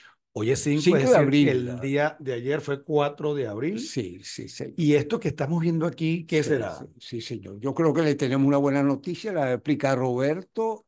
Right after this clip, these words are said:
Speaker 2: Aquí lo tienen, aquí lo tienen. Este es un documento, la querella intentada por los cif contra los señores de,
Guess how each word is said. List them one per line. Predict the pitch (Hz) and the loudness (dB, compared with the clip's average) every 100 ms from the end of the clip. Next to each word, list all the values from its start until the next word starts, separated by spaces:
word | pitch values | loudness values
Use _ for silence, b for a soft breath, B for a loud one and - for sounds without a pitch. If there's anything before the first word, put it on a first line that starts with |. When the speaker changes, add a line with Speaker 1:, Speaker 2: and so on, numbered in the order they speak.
| - | -8
Speaker 2:
Aquí | 123 - | -8 -6
lo | 127 143 | -6 -4
tienen, | 143 160 165 135 113 120 226 - - | 0 0 0 -2 -4 -8 -8 -12 -16
aquí | 101 127 | -14 -8
lo | 131 131 | -6 -2
tienen. | 151 147 | 0 0
Este | 139 | 2
es | 143 | 0
un | 156 | 0
documento, | 151 156 131 131 127 165 | 0 0 0 -2 -2 -2
la | 135 | -2
querella | 120 110 123 139 165 | -4 -4 -2 0 -2
intentada | 170 160 127 127 131 | -4 -4 -6 -2 -2
por | 131 156 | 0 0
los | 147 139 | 0 0
cif | 185 196 - | -4 -6 -10
contra | - 131 110 120 | -10 -8 -8 -10
los | 104 101 | -12 -10
señores | 107 98 113 113 117 113 | -8 -6 -6 -4 -4 -2
de, | 127 120 107 | -2 -2 -4